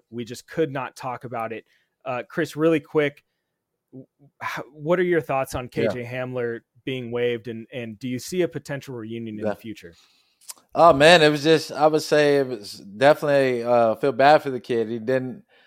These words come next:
Speaker 2: have too much success. He was always, you know, he had a lot of injuries, and then now he has a heart issue. So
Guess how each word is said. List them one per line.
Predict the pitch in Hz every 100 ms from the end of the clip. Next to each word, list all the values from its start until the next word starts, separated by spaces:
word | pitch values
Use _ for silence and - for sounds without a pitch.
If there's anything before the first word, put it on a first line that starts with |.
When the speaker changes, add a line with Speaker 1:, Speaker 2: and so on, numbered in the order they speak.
| _ _ -
Speaker 2:
have | 123
too | - 135
much | 135 123
success. | - 113 - 135 139 135
He | 127
was | 110 117
always, | 123 120 117 110 107
you | 117
know, | 117 113
he | 123
had | 117
a | 110
lot | 117 123
of | 120
injuries, | 131 120 127 127 127 117
and | 110 101
then | 98 92 _ _ _ _
now | 101 123 131
he | 131
has | 123 113
a |
heart | 113 131 127
issue. | 127 123 - 127 127
So | - 110 101